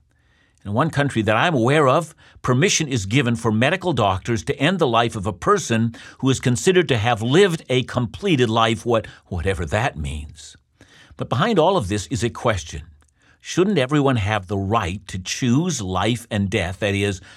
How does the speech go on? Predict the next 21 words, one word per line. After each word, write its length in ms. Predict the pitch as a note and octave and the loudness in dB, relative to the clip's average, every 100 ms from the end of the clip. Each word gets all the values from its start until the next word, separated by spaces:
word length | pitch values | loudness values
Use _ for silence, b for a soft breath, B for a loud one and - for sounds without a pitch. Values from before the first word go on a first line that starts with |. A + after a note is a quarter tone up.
| B | B
their 360 | F2+ A2 C3+ A#2+ | -4 0 2 2
own 160 | A#2 | 2
life 340 | G#2+ E2+ E2 - | 0 -2 -6 -4
and 160 | F2+ | -2
death? 320 | G#2 D#2+ - - - _ _ B B B B | 0 -2 -6 -18 -20 _ _ B B B B
When 140 | G#2 | 0
our 80 | F3 | 2
life 300 | F#3+ D#3 D3 | 4 2 2
reaches 280 | B2 A#2+ E3+ | 0 0 -4
to 100 | E3+ | -4
the 80 | F3+ | -6
point 420 | - A2+ G2+ A2+ | -4 -2 -2 -2
where 140 | A2 G2 | -2 -2
the 160 | G2 | -4
quality 640 | F#2 - - D3 A3+ G#3+ G3 | -6 -8 2 4 6 4 2
of 140 | G#2+ | 0
life 320 | G2+ F#2 G2+ | 0 0 -2
is 120 | G2+ F#2 | -6 -4
so 140 | A#2+ | -4
greatly 460 | G2+ A2+ A#2+ D#3+ F3 | 0 0 0 -2 0
reduced, 680 | E3+ F#2 E2+ D#2+ - - | 0 0 -6 -6 -10 -16